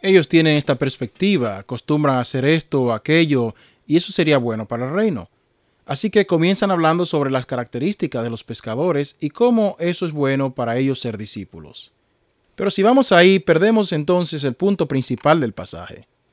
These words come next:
Jesús no inició esta conversación con estos hombres, esta relación con estos hombres, por causa de lo que ellos aportarían.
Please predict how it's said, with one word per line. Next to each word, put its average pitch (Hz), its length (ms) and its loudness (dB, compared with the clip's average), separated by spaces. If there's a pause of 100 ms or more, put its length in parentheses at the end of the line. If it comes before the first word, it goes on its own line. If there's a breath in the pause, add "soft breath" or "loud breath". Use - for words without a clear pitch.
(580)
Jesús 247 320 0
no 240 140 6
inició 214 480 4
esta 180 200 0
conversación 175 680 2
con 135 160 0
estos 123 300 -6
hombres, 90 420 -12
esta 190 300 0
relación 185 600 2
con 151 160 0
estos 135 300 -4
hombres, 123 380 -2 (320 soft breath)
por 160 180 -2
causa 196 320 4
de 156 80 4
lo 139 100 2
que 135 140 0
ellos 160 220 2
aportarían. 110 720 -4